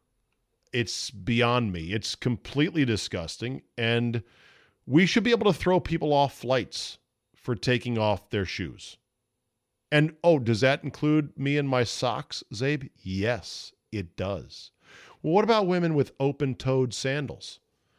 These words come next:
or flip-flops, and their foot, their feet are basically out except for a, a little thin thing in the bottom? Well, that's, we're gonna have to call that legal because they have footwear and they are keeping it on their feet.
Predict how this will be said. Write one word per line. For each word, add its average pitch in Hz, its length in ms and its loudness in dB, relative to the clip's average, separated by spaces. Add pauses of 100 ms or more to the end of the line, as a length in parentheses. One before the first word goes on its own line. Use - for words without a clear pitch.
(300)
or 117 140 2
flip-flops, - 800 -4
and 104 120 -6
their 110 120 -2
foot, 135 400 0
their 127 160 0
feet 185 200 0
are 180 60 4
basically 151 640 0
out - 420 -2 (300)
except 127 420 -4
for 127 140 2
a, 113 180 2
a 123 40 -8
little 127 240 0
thin 135 400 -4
thing 127 240 -4
in 120 60 0
the 113 60 -2
bottom? 131 340 -2 (120)
Well, 202 400 2 (960)
that's, 131 380 -2
we're 135 120 -2
gonna 160 160 4
have 175 260 0
to 165 80 -4
call 165 300 2
that 147 220 2
legal 113 540 -2 (720)
because 123 380 2
they 120 120 2
have 135 320 2
footwear 110 720 0 (540)
and 120 240 0
they 117 180 4
are 117 140 4
keeping 131 400 -2
it 117 100 2
on 104 240 2
their 92 140 -2
feet. - 400 -14